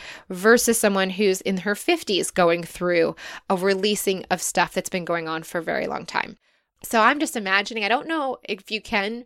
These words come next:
release people's traumas. Well, I think you can actually release them even if they're children. So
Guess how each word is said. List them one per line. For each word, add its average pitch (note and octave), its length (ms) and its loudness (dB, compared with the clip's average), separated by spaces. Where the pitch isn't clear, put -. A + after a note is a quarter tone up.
release G#3+ 500 -2
people's F#3+ 560 -4
traumas. G3+ 800 0
Well, C4+ 160 -2
I A4 120 -4
think B4 160 -8
you C#5 100 -8
can G3 540 -2
actually F#3 520 -6
release G#3+ 240 -2
them G3+ 140 -6
even G3+ 200 -4
if F#3+ 100 -4
they're F#3+ 140 -4
children. F3 480 -4
So F#3 320 2